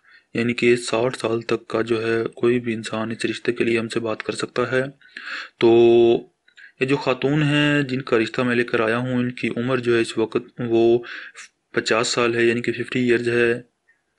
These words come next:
एक बेवा हैं ये। तो वीडियो की मज़ीद तफसीलात में जाने से पहले हमारी छोटी सी गुजारिश है कि हमारे चैनल को सब्सक्राइब करें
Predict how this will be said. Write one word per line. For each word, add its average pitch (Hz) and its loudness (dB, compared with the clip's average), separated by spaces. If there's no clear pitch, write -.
एक 127 -4
बेवा 127 4
हैं 143 2
ये। 139 2
तो 123 2
वीडियो 127 0
की 143 -2
मज़ीद 131 0
तफसीलात 123 2
में 123 -2
जाने 120 0
से - -8
पहले 117 0
हमारी 113 -2
छोटी 117 -4
सी 123 -2
गुजारिश 117 0
है 131 2
कि 127 -4
हमारे 110 -4
चैनल 117 -4
को 117 0
सब्सक्राइब 113 -4
करें 123 0